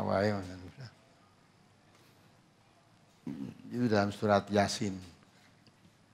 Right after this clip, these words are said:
Ayat enam puluh lima. Al-yawma nahtimu ala afwahihim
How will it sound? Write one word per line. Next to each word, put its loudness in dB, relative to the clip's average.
Ayat -2
enam 0
puluh 2
lima. 4
Al-yawma 12
nahtimu 6
ala 12
afwahihim 8